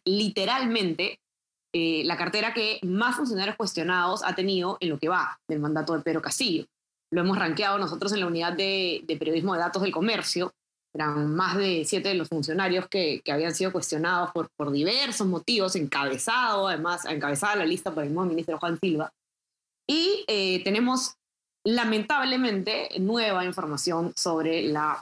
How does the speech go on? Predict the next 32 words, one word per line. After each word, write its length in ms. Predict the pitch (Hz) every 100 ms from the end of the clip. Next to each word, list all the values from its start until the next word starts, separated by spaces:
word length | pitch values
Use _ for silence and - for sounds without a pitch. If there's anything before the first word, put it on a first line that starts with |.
| - -
falta 380 | 160 151 160
de 160 | 151 131
probidad, 540 | 160 151 151 160 151 -
vamos 240 | 147 156 165
a 20 |
decirlo 280 | 151 156 151
así, 220 | 160 147 _ _ _
de 120 | 156
los 120 | 147
funcionarios 680 | 151 143 143 156 165 170 - - _ _ -
del 200 | 160 180
M 140 | 196
T 120 | 202
C, 320 | 277 247 147 143 _ -
porque, 460 | 233 214 202 214 226
según 240 | 165 175
la 80 | 175
nota 560 | 202 208 185 180 - _ _ _ -
que 280 | 180 196 196
nos 200 | 151 -
trae 340 | 175 170 180
Maite 380 | 180 151 127 160
Siriaco 460 | 175 175 180 170
de 80 | 180
la 80 | 180
Unidad 240 | 160 147
de 80 | 147
Periodismo 400 | 160 156 147 175
de 80 | 165
Datos 320 | 156 156 165
del 160 | 170 151
Comercio, 720 | 165 233 208 - 196 202